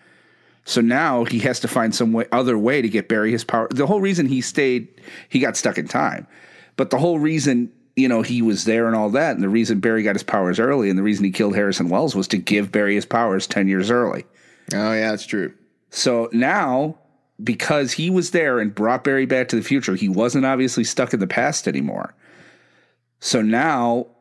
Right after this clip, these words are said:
Speaker 1: what does that mean? Does, is Harrison Wells, was Harrison Wells ever killed? Maybe that's why all the changes in the quote-unquote paradox timeline have occurred, is because Harrison Wells wasn't there.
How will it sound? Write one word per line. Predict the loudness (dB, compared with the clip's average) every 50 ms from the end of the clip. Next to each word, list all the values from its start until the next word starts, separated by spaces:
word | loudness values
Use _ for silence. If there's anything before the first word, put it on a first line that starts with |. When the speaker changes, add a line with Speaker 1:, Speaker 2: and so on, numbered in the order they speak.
| _ _ _ _ _ _ _ _ _ _
Speaker 1:
what | -2 0 0 2
does | 2 2
that | 0 0 2
mean? | 2 2 2 2
Does, | 0 -2 -2 -2
is | -2 -2 -2 0
Harrison | 0 0 0 0 0 0 0 2
Wells, | 2 2 2 2 0 0 -2 -2
was | -2 -2 0 0
Harrison | 0 0 0 0 0 0 0
Wells | 0 0 0 0 0
ever | 0 -2 -2 -2
killed? | 0 0 0 0 0 -2 -6 -10 _ _ _ _ _ _ _ _ _ _ _
Maybe | 0 2 2 2 2
that's | 2 0 -2 0 0
why | 0 0 2
all | 2 0 0
the | 0 0
changes | 0 0 2 2 2 0 0 0
in | 0 2 2
the | 2 0 0 -2 -6 -6
quote-unquote | -2 0 0 0 0 0 -2 -2 -2 -2 -4 -6 _ _ _ -6
paradox | -2 -2 0 0 0 0 -2 -2 -4 -6 -6
timeline | -4 -2 -2 -2 0 -2 -2 -2 0 -2 -2 -4 -6 _ _ _ _ _ _ _ _ _
have | -4 -2 -2 -2
occurred, | -2 -2 -2 0 0 2 0 0 0
is | -2 -2
because | -2 -2 0 0 0 0 -2
Harrison | -2 -2 0 0 0 0 -2 -2
Wells | 0 0 0 0 0
wasn't | 0 0 -2 -2 -4 -4
there. | -4 -6 -6 -8 -12